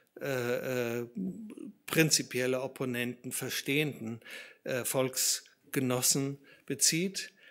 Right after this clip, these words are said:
die aber eben dann eben auch die kleine Gruppe der N-S-Verfolgten vielfach ausgemacht haben.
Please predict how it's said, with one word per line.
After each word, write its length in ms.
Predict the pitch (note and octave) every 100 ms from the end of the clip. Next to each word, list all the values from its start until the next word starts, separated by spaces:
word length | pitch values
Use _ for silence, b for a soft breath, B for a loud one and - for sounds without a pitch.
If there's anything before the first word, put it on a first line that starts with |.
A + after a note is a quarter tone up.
| B _
die 160 | D#3 D3
aber 260 | C#3+ D3 D3
eben 300 | C3+ C#3+ C3
dann 200 | B2+ C#3+
eben 260 | C3+ C3+
auch 260 | C3 B2+ -
die 400 | C#3 B2+ B2 - B -
kleine 340 | C3+ B2+ C3
Gruppe 340 | C3 C3 B2+ B2+
der 200 | C3 B2+
N-S-Verfolgten 1040 | B2+ A#2+ - D3 B2+ - D3+ - - G#2 - B B
vielfach 540 | - C3 A2 B2+ -
ausgemacht 720 | - A2 - A2+ G#2 - -
haben. 260 | G2 F#2+ G#2